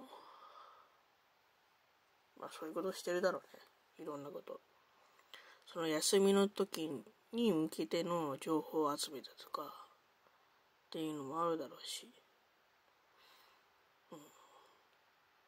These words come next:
あとそういうね、こういう動画のさ、話題集めっていうのかな。どういうことをしたら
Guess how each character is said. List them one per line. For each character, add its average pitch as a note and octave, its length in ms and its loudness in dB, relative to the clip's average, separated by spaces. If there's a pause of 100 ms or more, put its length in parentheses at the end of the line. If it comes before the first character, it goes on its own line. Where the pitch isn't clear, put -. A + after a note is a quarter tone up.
(220)
あ F3 120 -4
と E3 100 -8
そ E3 280 0
う - 20 6
い D#3 260 6
う D3+ 80 -2
ね、 D#3 120 0 (120)
こ F3 220 2
う E3+ 60 8
い D3+ 160 10
う D#3 40 4
動 E3 260 10
画 D#3+ 140 6
の D#3 140 0
さ、 C#3+ 320 -6 (1040)
話 D#3 140 -2
題 D#3 180 2
集 - 280 -2
め - 60 -16
っ - 40 -18 (240)
て - 100 -14
い C3+ 60 -12
う D#3 40 -12
の - 60 -18
か - 120 -18
な。 - 80 -12 (460)
ど A3 120 8
う C4 80 10
い C#4 60 10
う C#4 40 8
こ C#4 120 0
と C#4 120 8
を F#3 60 10
し - 80 -2
た E3+ 120 -8
ら E3+ 80 -6